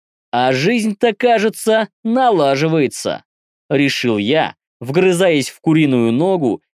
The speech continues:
и с интересом наблюдая за порхающей по кухне девушкой,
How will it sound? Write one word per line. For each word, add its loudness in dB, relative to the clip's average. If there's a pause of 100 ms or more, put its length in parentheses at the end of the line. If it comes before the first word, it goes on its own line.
(120)
и -2
с -4
интересом 0
наблюдая 0
за -2
порхающей -2
по 0
кухне -4
девушкой, -4